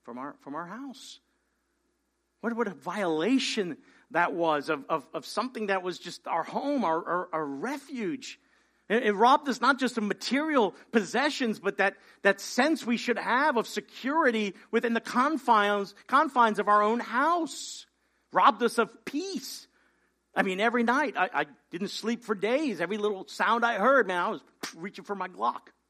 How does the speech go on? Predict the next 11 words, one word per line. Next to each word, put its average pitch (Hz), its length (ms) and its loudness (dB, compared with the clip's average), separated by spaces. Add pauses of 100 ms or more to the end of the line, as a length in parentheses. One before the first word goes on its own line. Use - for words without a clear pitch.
(1900)
Right? 185 160 0
I 220 60 -2
wanted 240 460 4
security, 262 600 0
and 196 100 -4
something 262 420 0
had 220 240 2 (200)
taken 359 400 0
it 240 160 -2
from 135 280 0
us. - 420 -12